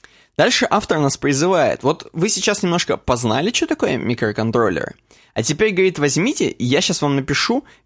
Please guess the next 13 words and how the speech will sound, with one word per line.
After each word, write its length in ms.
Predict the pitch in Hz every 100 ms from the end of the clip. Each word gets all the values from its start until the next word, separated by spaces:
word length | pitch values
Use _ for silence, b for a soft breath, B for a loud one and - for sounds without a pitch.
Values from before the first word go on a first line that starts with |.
| _
как 220 | - 185
можно 400 | 196 170 139 131
и 60 | 110
где 160 | 110 143
купить 420 | - 147 120 -
их, 220 | 78 - _ _ _ _
если, 380 | 87 110 - 110
говоря 300 | 113 117 101
уже 200 | 110 104
о 60 |
долларах, 460 | 117 127 101 - -
ты 100 | 101
начал. 320 | 98 - -